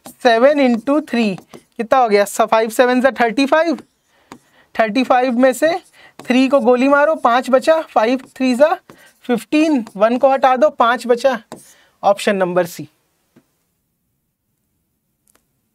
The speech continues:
देखिए इसको क्या किया हूं मैं, आराम से देखिए, मैं फिर से रिपीट कर दूंगा। नफीश ने कुछ कमेंट किया है, "क्या सर नंबर की पावर फ़ोर टाइम्स के बाद रिपीट होगा?" बिल्कुल नहीं,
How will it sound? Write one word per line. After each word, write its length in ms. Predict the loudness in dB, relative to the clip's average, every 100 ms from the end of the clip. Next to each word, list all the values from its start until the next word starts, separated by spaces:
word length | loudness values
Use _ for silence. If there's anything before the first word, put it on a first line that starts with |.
| _ _ _ _ _ _ _ _ _ _ _ _ _ _ _ _ -6
देखिए 380 | -2 0 2 2
इसको 200 | 2 0
क्या 160 | 2 0
किया 220 | 0 -2
हूं 100 | -2
मैं, 100 | -8 _ _ _ -2
आराम 300 | 0 2 0
से 100 | 0
देखिए, 360 | 0 -2 -6 -8 _ _ _ _ _ -4
मैं 60 | 0
फिर 180 | 0
से 140 | 2 0
रिपीट 280 | 0 -2 0
कर 160 | 0
दूंगा। 280 | 0 -4 -6 -10 _ _ _ _ _ _
नफीश 360 | -4 0 0 0
ने 60 | 0
कुछ 140 | 0
कमेंट 340 | 0 0 0 -2
किया 240 | 0 0
है, 80 | 2
"क्या 180 | 0 0
सर 140 | 0
नंबर 260 | 0 0 -2
की 100 | 0
पावर 180 | 0 0
फ़ोर 240 | 0 0
टाइम्स 280 | 0 -2 -2
के 100 | 0
बाद 200 | 0 0
रिपीट 400 | -4 -6 -6 -4
होगा?" 220 | -2 0 0
बिल्कुल 320 | 0 0 -2 _ _ _ _ _ _ _ _ _ _ _ _ _ _ _ -2
नहीं, 180 | -2